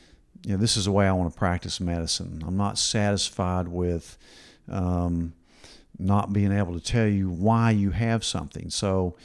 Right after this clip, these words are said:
the difference is, um, in integrative or functional medicine, we look at in more detail into things like,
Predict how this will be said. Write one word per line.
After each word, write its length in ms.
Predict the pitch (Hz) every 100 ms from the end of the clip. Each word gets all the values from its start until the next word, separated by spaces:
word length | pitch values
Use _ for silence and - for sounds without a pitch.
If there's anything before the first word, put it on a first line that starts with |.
| - - - -
the 100 | 107
difference 460 | 190 - 120 -
is, 500 | 107 101 98 90 - - _ _ _ _ -
um, 680 | 104 104 104 104 98 98 - - - -
in 80 | 110
integrative 580 | 135 175 139 135 123
or 80 | 95
functional 600 | 80 - 135 127 - 101
medicine, 580 | 98 110 113 104 - 92
we 140 | 98 107
look 260 | 123 -
at 120 | 95 - - - - - -
in 160 | 110 107
more 200 | 107 107
detail 880 | 95 117 110 120 98 95 92 - - - -
into 220 | 101 95
things 480 | - 113 107 98 95
like, 500 | 92 92 90 -